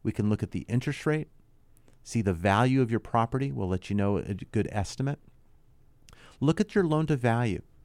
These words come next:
See if there's something more you can do. If you have a second mortgage, a home equity line of credit that's been misbehaving, and the rate has gone up to the fives, even the sixes in some cases, interest only, not going anywhere in a hurry,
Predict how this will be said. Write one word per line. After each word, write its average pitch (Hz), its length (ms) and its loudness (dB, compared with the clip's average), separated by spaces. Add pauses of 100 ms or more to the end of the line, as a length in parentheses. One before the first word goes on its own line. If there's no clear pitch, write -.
(240)
See - 220 0
if 196 100 2
there's 180 180 0
something 156 320 0
more 127 200 4
you 123 160 2
can 104 220 0
do. 98 280 0 (720)
If 92 120 -4
you 117 100 6
have 107 100 6
a 104 60 4
second 117 400 -2
mortgage, 123 400 0
a 104 80 0
home 107 220 0
equity 113 320 0
line 104 220 2
of 101 60 -2
credit 117 340 -2
that's 98 160 -2
been 92 160 0
misbehaving, 95 800 -2 (580)
and 98 120 2
the 90 60 4
rate 98 240 2
has 104 160 0
gone 98 220 2
up 98 160 -2
to - 100 -4
the 85 80 0
fives, 101 480 0
even 90 180 -2
the 82 60 -2
sixes - 500 -6
in 107 80 -4
some 110 200 -2
cases, 117 500 -4
interest 104 320 -4
only, 117 300 -2
not 95 200 -4
going 98 280 0
anywhere 101 280 0
in 98 80 -2
a 92 60 -4
hurry, 123 300 -2